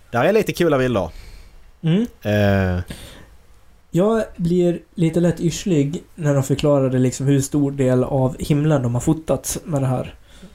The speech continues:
Speaker 1: Ja.
Speaker 2: Alltså ett sandkorn på en armlängds avstånd.
Speaker 1: Mm.
Speaker 2: Rakt upp i himlen. En sån stor del. Och det är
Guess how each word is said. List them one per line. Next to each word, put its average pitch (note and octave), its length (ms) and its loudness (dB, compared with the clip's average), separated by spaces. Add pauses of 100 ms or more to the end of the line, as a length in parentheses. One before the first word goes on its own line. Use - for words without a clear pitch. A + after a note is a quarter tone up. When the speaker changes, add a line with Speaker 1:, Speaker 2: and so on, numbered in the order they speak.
(240)
Speaker 1:
Ja. F#2+ 320 -2 (1120)
Speaker 2:
Alltså C#3+ 200 2
ett C#3 220 -2
sandkorn C#3+ 920 0
på C3 80 4
en B2+ 80 2
armlängds C#3 640 0
avstånd. C#3+ 680 0 (640)
Speaker 1:
Mm. F2+ 360 -2 (100)
Speaker 2:
Rakt C3+ 280 0
upp C3 140 0
i C3 60 2
himlen. C3+ 380 0
En D3+ 120 2
sån D3 220 0
stor C3+ 220 0
del. B2+ 280 2
Och C3+ 320 -2
det C#3 120 0
är C#3+ 360 2